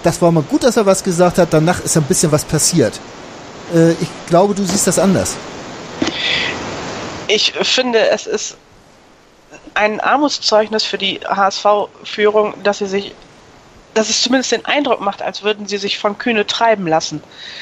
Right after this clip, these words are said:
Speaker 2: Ob es tatsächlich im Hintergrund so ist, kann ich nicht beurteilen, aber es macht einfach den Eindruck, dass jedes Mal, wenn Kühne mal wieder eine seiner Sommerinterviews gibt, kriegt er als nächstes seine Wunsch-,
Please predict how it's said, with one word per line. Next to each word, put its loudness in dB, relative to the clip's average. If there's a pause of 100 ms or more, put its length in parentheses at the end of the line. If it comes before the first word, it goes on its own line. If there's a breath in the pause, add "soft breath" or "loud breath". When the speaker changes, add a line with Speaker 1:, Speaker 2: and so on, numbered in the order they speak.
(460 loud breath)
Speaker 2:
Ob 2
es -2
tatsächlich -2
im -2
Hintergrund 0
so 0
ist, 2
kann -2
ich -10
nicht -8
beurteilen, 0
aber 2 (200)
es -4
macht -4
einfach -4
den -10
Eindruck, 0
dass -6 (320)
jedes -4
Mal, 4
wenn 0
Kühne 0
mal 0
wieder 0
eine 0
seiner 2
Sommerinterviews 0
gibt, -6 (1120 loud breath)
kriegt -2
er 4
als -2
nächstes -2
seine 0
Wunsch-, -2